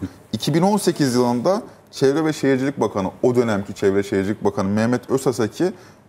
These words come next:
Speaker 2: he-, seçimden bir ay önce, iki bin on sekiz Mayıs'ında imar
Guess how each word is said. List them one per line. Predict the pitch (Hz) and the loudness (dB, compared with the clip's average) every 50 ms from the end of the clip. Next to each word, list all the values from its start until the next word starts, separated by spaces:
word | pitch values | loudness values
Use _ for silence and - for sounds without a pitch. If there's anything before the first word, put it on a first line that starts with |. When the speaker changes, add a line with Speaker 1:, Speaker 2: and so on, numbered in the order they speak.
| _ _ _ - | _ _ _ -8
Speaker 2:
he-, | - - | -8 -8
seçimden | - - - 120 - - 135 139 135 156 170 175 170 165 135 123 | -6 -4 -4 -4 -2 -2 -4 -2 0 0 0 0 -2 -8 -10 -4
bir | 135 165 | -2 2
ay | 156 135 113 98 | 2 2 2 0
önce, | 90 85 82 76 - 76 - - - | -2 -2 -2 -6 -6 -8 -8 -8 -10
iki | - - - | -12 -10 -6
bin | 117 127 | -4 -2
on | 139 135 | -2 -2
sekiz | - 123 107 98 | -2 -4 -4 -2
Mayıs'ında | 117 117 120 120 - - 131 131 - - - - | -2 -2 -2 -2 -4 -4 -6 -4 -4 -4 -4 -2
imar | 104 107 110 110 120 135 135 | -2 -2 0 2 2 2 2